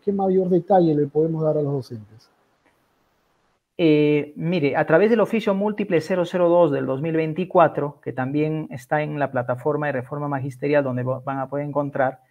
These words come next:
Speaker 2: ya se ha compartido un cronograma, un cronograma para que las direcciones regionales de educación o gerencias regionales de educación puedan aprobarlas a su vez y transmitir a sus ugeles para que inicien con su trabajo. Sin embargo, como decía,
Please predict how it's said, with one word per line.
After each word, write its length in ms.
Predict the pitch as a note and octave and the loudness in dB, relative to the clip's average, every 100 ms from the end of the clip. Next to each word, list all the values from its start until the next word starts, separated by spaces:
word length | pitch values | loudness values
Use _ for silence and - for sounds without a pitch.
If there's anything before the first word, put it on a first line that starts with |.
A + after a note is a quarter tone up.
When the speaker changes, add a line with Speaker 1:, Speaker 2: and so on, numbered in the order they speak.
| _ _ _ | _ _ _
Speaker 2:
ya 180 | C3+ E3+ | 2 2
se 120 | F#3+ | 4
ha 60 | G3+ | 2
compartido 500 | G3+ F3+ D3+ F3 F3 | 2 2 0 0 -2
un 80 | F3 | -2
cronograma, 800 | E3 C#3+ C3+ D3+ D#3 D3+ D#3 _ | 0 2 4 4 4 0 -4 _
un 200 | D#3+ D#3 | -10 -8
cronograma 640 | D#3 D3+ C#3 C#3 D3 D3 - | -6 -4 -2 0 0 -2 -2
para 220 | C3 B2 | -2 -2
que 100 | C3+ | -4
las 400 | B2+ A#2 - - _ | -4 -4 -6 -20 _
direcciones 760 | - C#3+ C#3+ E3+ E3+ - D#3 D#3 | -20 -12 0 0 0 -2 -2 -2
regionales 520 | C#3+ - B2+ C3 D3 | -2 -4 -4 -2 0
de 60 | C#3+ | -2
educación 520 | C3+ C3+ B2+ D3+ C#3 | 0 -4 -2 -2 -2
o 60 | - | -4
gerencias 680 | A#2+ B2+ C#3+ D3+ C#3 - | -4 -4 -4 -6 -6 -8
regionales 480 | C#3+ B2 B2 B2+ C#3 | -12 -10 -6 -4 -2
de 60 | C#3+ | -2
educación 520 | C#3+ D3 - D#3 F3+ _ _ _ _ | -2 -2 -2 -4 -6 _ _ _ _
puedan 300 | - F3+ E3+ | 2 6 6
aprobarlas 560 | C#3 C3 C3 C3+ C#3 B2+ | 4 2 4 4 2 -2
a 60 | B2+ | -4
su 160 | C3+ | -2
vez 340 | C3 B2 - _ _ _ | 0 -2 -4 _ _ _
y 100 | - | -8
transmitir 540 | - D3+ D#3 D3 C#3+ C#3+ | -2 -2 0 -2 2 2
a 60 | |
sus 220 | B2 - D#3+ | 0 -2 -4
ugeles 400 | - C3+ C#3 C3 | -2 0 0 0
para 200 | B2 A#2+ | -2 -2
que 100 | A#2 | -4
inicien 340 | B2+ B2+ C3 | -6 -6 -6
con 160 | A2+ G#2+ | -8 -8
su 120 | A#2 | -8
trabajo. 460 | G#2 A2 - - - _ _ | -2 0 0 -4 -16 _ _
Sin 180 | - D3 | -4 0
embargo, 340 | D3 E3+ F#3 F#3 | 4 6 6 2
como 200 | D#3+ C#3 | 2 2
decía, 600 | C#3 G3 D#3 D3+ - | 2 2 4 4 0